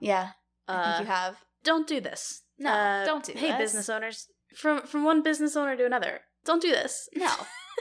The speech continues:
Speaker 1: So basically what you can do, um, when you're learning how to run a business, tell me if I'm right, Rachel.
Speaker 2: <laughs> Oh, boy.
Speaker 1: Research, if you're learning, like, conflict management, how to deal with P R situations, look at what Pepsi did and
Speaker 2: Uh, do the
Speaker 1: do the
Speaker 2: opposite.
Speaker 1: opposite.
Speaker 2: Yeah.
Speaker 1: Yep.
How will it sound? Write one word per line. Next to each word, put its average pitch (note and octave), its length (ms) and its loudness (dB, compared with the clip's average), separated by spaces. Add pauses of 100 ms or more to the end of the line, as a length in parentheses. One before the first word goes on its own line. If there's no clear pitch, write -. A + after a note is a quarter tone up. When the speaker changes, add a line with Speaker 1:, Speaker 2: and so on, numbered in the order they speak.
(420)
Speaker 1:
So C4+ 180 4
basically E4 560 0
what C4+ 220 0
you C#4+ 60 -12
can C#4+ 140 -2
do, F3+ 260 -2 (100)
um, F#3 380 0
when G3 160 2
you're G3 320 -2
learning F#3+ 260 0
how G3 100 -4
to G3 60 -2
run F#3+ 140 0
a G3 40 -2
business, E3 380 -4
tell F3+ 160 -8
me E3+ 260 -10
if - 100 -8
I'm F#3 120 -2
right, D#3 160 -4
Rachel. F3 340 -4 (140)
Speaker 2:
<laughs> - 480 -12
Oh, G3 60 -2
boy. G3+ 160 -8
Speaker 1:
Research, C#4 540 0 (140)
if G#3+ 200 0
you're A3 100 0
learning, G3+ 280 0
like, F#3 140 -4
conflict F#3+ 400 -6
management, A#3+ 460 -4
how G3 180 0
to F#3+ 140 -10
deal F3+ 160 -4
with F3 320 -8
P G3+ 180 -4
R F#3 120 0
situations, E3+ 840 -6 (360)
look A3 200 -4
at - 80 -4
what C4+ 160 0
Pepsi A3 420 -2
did D4+ 160 -4 (320)
and G#3 180 2
Speaker 2:
Uh, - 120 0
do G#3+ 100 -2
the G3 80 -2
Speaker 1:
do A3 120 2
the A#3 100 0
Speaker 2:
opposite. B3 300 2
Speaker 1:
opposite. C#4 60 2
Speaker 2:
Yeah. E4 180 0 (220)
Speaker 1:
Yep. G#3 240 -4